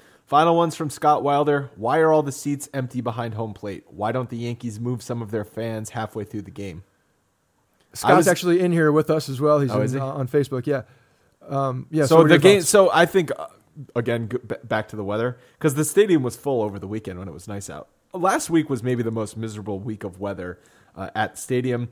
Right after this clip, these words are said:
Speaker 1: and they were losing to the Marlins, and they were, they were just playing sloppy baseball.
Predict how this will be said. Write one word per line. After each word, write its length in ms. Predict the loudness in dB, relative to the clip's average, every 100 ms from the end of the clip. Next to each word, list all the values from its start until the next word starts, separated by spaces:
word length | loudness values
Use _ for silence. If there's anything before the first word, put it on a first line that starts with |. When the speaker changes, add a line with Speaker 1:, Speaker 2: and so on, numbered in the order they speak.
| -14 _
Speaker 1:
and 100 | -8
they 60 | -6
were 100 | -6
losing 460 | -4 -2 0 -2 -6
to 100 | -8
the 80 |
Marlins, 640 | -6 -2 -2 -2 -4 -4 -6
and 140 | -8
they 60 | -8
were, 180 | -10 -10
they 100 | -10
were 80 |
just 160 | -10 -10
playing 220 | -6 -6
sloppy 380 | -6 -8 -8 -8
baseball. 580 | -8 -8 -4 -2 -2